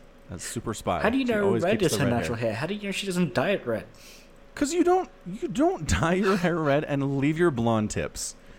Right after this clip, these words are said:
Speaker 1: That's not
Speaker 2: Why
Speaker 1: how
Speaker 2: not?
Speaker 1: it works.
Speaker 2: <gasps> Why not?
Speaker 1: <laughs> 'Cause that's not how it works. Just go
Speaker 2: Clint
Speaker 1: ask a girl. I'm not talking about this.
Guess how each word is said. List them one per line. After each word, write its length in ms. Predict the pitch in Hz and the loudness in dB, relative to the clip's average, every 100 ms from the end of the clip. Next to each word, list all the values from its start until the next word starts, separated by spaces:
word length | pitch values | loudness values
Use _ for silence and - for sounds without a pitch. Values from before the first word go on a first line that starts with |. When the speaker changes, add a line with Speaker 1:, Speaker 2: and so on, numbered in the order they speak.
| - - 208 | -12 -2 0
Speaker 1:
That's 160 | 202 | 2
not 300 | 202 - 208 | 4 6 8
Speaker 2:
Why 100 | 180 | 8
Speaker 1:
how 160 | 185 196 | 8 6
Speaker 2:
not? 80 | 151 | 4
Speaker 1:
it 80 | |
works. 560 | 113 120 101 - - - - - - - | 2 0 0 -6 -10 -10 -18 -20 -16 0
Speaker 2:
<gasps> 400 | 202 277 220 - | 2 2 0 -6
Why 120 | 233 220 | -2 0
not? 220 | 226 - | 0 2
Speaker 1:
<laughs> 0 | |
'Cause 280 | - 392 285 | 4 6 6
that's 160 | 277 | 6
not 160 | 320 311 | 6 8
how 200 | 320 294 | 10 10
it 20 | |
works. 340 | 262 - - - - - 233 | 6 4 -6 -8 -10 -8 -2
Just 200 | 254 240 | 2 6
go 80 | 302 | 6
Speaker 2:
Clint 80 | |
Speaker 1:
ask 180 | 277 - | 6 4
a 60 | 202 | 4
girl. 240 | 175 110 | 6 6
I'm 120 | 135 | 6
not 200 | 226 254 | 4 4
talking 280 | 220 190 160 | 4 2 2
about 220 | 123 107 | 0 -2
this. 300 | 95 95 - | -4 -12 -14